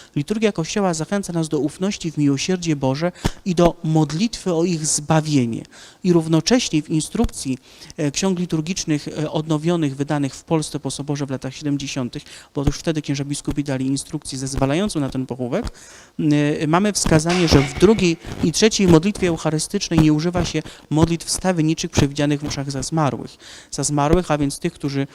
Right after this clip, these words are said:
dopuścili się tego, e, grzechu uczynkowego. Co jest istotne, e, ta, e, dyscyplina liturgiczna wprowadzona przez Pawła szóstego,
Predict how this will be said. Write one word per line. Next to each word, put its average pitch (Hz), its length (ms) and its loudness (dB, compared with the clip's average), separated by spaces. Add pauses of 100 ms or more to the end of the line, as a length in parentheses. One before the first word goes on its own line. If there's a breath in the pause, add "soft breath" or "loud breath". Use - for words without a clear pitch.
(140)
dopuścili 156 460 -4
się - 160 -2
tego, 139 440 -4
e, 135 140 -4
grzechu 143 360 -8
uczynkowego. 123 640 -8 (1400 loud breath)
Co 208 100 4
jest 226 220 8
istotne, 190 600 -2
e, 147 280 0 (260)
ta, 165 460 0
e, 151 260 -2
dyscyplina 175 560 -2
liturgiczna 160 640 -2
wprowadzona 156 480 -4
przez - 180 -8
Pawła 160 300 -2
szóstego, 143 580 -6